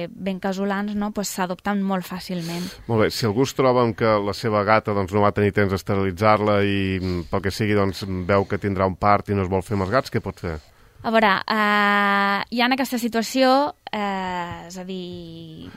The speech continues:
Speaker 1: no hi ha molt que fer més que posar-se en contacte amb sa protectora o nosaltres amb el Consell per intentar, en el moment que neixin o els temps que aquesta persona els puga tenir amb sa mare a casa,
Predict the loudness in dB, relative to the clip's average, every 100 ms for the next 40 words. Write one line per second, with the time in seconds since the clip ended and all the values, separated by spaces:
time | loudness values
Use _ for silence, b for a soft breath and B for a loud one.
0 | -14 -12 -8 -6 -4 -4 -4 -4 0 0
1 | -2 -4 -8 -8 -8 -4 -4 -2 -4 -6
2 | -4 -4 -4 -8 -12 -10 -2 2 4 2
3 | 0 0 0 0 -2 -4 -4 -6 -6 -4
4 | -4 0 0 0 -4 -6 -6 -6 -6 -8
5 | -10 -10 -8 -6 -4 -2 -2 -4 -6 -6
6 | -6 -10 B B B -8 -6 -6 -8 -10
7 | -10 -10 -6 -6 -6 -6 -6 -6 -8 -8
8 | -4 0 0 0 0 0 0 -2 -4 -2
9 | 2 4 4 2 2 0 2 0